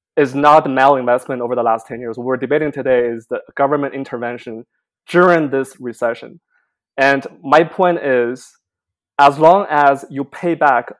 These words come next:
all your liabilities in good times, as long as you run not in deficit, but in surplus during good times, you can afford to do government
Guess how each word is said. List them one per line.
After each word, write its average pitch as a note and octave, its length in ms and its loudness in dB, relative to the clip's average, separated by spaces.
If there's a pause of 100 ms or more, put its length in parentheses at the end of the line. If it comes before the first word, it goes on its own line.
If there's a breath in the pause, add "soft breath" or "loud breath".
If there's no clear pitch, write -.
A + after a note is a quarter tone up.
all C#3+ 200 0
your C#3 200 0
liabilities A#2+ 800 0 (160)
in C#3 180 -8
good D#3 240 -4
times, B2 600 -12 (580)
as C3+ 120 -2
long F3 200 4
as C#3+ 200 0
you C3 120 -8
run C#3 500 -4 (520)
not D3+ 220 4
in D#3+ 80 0
deficit, C3 420 -2
but B2 80 -6
in A#2+ 100 -10
surplus D#3 840 -4 (1200)
during C#3 220 -4
good D#3+ 180 0
times, A#2+ 520 -10 (440)
you C#3+ 100 -4
can D3 200 -6
afford D#3 500 0
to C#3+ 100 -12
do B2+ 400 -8
government B2 520 -4